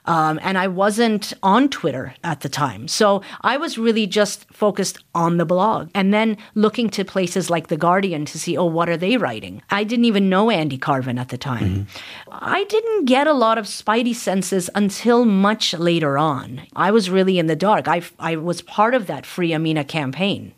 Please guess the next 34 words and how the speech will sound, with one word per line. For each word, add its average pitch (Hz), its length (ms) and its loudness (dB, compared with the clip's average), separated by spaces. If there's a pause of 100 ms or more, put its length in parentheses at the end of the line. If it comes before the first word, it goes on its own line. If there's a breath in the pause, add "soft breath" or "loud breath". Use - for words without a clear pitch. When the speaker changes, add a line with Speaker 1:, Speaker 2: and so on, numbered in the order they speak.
(120)
Speaker 1:
And 185 200 2
so 185 360 2 (320 loud breath)
it - 160 -2
really 285 300 4
wasn't 233 420 0
until 202 280 0
later 180 380 2
on 160 200 2
that 156 120 -2
I 151 80 -4
thought, 151 280 0
uh-oh, 139 320 -4
what's 165 540 -10 (260)
going 139 300 -4
on 127 200 -6
here? - 340 -10
Speaker 2:
And 123 140 -2
as 117 120 0
that 127 140 2
was 113 140 -4
unfolding, 104 420 -2
what's 90 160 -6
going 92 180 -4
through 90 180 -4
your 87 80 -8
mind? 78 240 -14 (1500)
Speaker 1:
A 226 60 -8
lot 202 240 2
of 185 140 0
disappointment. - 920 -6 (920)
A 147 80 -4
lot 156 180 2
of 156 100 -2
disappointment. - 680 -6